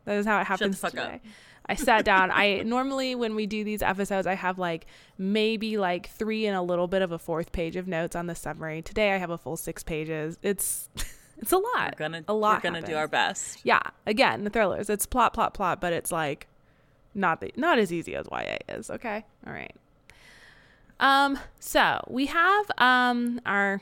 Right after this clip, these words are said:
Speaker 1: kind of main character, one of our main characters, Libby Jones. It's her twenty-fifth birthday.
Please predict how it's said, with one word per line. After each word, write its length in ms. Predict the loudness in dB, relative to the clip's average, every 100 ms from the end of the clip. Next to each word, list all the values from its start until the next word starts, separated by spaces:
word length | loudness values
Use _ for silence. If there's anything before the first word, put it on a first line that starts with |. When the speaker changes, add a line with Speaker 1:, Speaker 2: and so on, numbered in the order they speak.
| -8
Speaker 1:
kind 260 | -4 0 0
of 120 | 2
main 240 | 2 2
character, 300 | 0 -2 0
one 140 | 0 2
of 60 |
our 120 | 2 2
main 160 | 0
characters, 480 | -4 -8 -6 -10 0
Libby 320 | 2 4 2
Jones. 480 | 2 -2 -2 -8 -10 -12 -20 -20 _ -20 -20 -20 -16
It's 80 | -4
her 60 | 0
twenty-fifth 460 | 2 0 0 -4
birthday. 420 | -4 -8 -10 -14